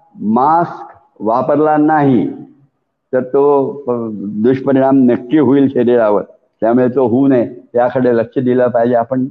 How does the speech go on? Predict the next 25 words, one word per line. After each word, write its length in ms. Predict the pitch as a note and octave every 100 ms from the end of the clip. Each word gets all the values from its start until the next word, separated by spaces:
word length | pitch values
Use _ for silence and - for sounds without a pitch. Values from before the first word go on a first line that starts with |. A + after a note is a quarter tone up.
| - _ _ _ _ _ _ _ -
म्हणून 260 | A2 B2
मास्क 380 | A2+ A2+ A2+ -
चांगला 260 | A#2 A2+ A#2+
वापरला 420 | A2+ G#2+ B2 A#2+
पाहिजे 340 | A#2 A#2 C3 C3 - _ _ _ _ -
आणि 180 | A#2
मास्क 320 | G#2+ B2 C3 A#2+
नाकावर 480 | A2 A#2 C#3 D3
आला 220 | C#3 C#3 C#3
पाहिजे 260 | A#2+ G#2
बरं, 220 | A#2 D3+ G2 - - G#2+
आणि 300 | A#2 C3 B2+
इथे 180 | - C#3 - A#2+ A2+
हनवटीच्या 600 | G#2 B2 C3+ C#3 D3 D#3
खाली 240 | C#3 C#3 D#3+
गेला 200 | D3 B2
पाहिजे. 320 | - D#2 - - - _ _ _ _ _ _ _ _ _ _ _ _ _ B2
त्यानंतर 760 | C3+ D3+ E3 D#3 A2+ - - F#2+
दुसरं 520 | G#2 C3+ D#3 D#3 F#2+ - - - - _ _ _ _ _ _ _ _ _
सोशल 420 | C#3 C#3 F3 E3+
डिस्टन्सिंग 580 | D3 C#3 E3 E3 D#3 D#3+
म्हणतात, 320 | C3+ C3 - - - _ _ -
ते 160 | D3 C#3+
सुद्धा 260 | D3 D3+
झालं, 380 | B2+ A2 E2+